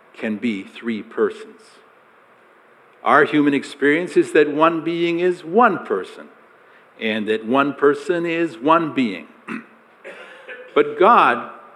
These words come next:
because he is God, because he's spirit and infinite,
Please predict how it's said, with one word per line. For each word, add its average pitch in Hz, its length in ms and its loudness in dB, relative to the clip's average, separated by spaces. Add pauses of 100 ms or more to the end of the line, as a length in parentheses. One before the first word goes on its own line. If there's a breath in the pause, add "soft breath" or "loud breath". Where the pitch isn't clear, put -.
(140)
because 127 380 -2
he 123 160 -2
is 147 180 -4
God, 85 380 -6 (180)
because 139 360 -2
he's 131 140 -6
spirit 147 560 2
and 113 140 -6
infinite, 120 460 -8